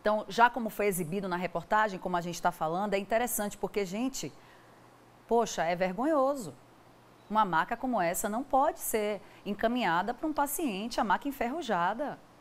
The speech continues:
Pera aí, a gente tá falando de saúde e o paciente receber uma maca como essa, o paciente que teve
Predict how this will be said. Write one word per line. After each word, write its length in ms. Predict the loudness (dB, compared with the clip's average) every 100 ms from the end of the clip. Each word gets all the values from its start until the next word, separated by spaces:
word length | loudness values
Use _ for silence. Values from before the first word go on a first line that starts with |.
| -20 -20 -20 -20 -20 -20 -20 -4
Pera 200 | 2 4
aí, 500 | 4 4 2 0 -4 -18 -20 -20 -12 -4
a 100 | -2
gente 180 | -2
tá 100 | 0
falando 320 | 2 0 -2 -4
de 100 | -2
saúde 720 | 0 0 0 -2 -4 -6 -10 -16 -18 -4
e 80 | 0
o 40 |
paciente 520 | 4 2 2 -6 -4
receber 400 | -2 -2 -2 0
uma 120 | 0 2
maca 300 | 0 0 -2
como 280 | -4 -2
essa, 480 | 0 0 0 -6 -10 -16 -20 -20 -20 -20 -20 -20 -6
o 80 | 0
paciente 680 | 4 4 2 -2 -2 -2 -4
que 100 | 0
teve 400 | 2 4 2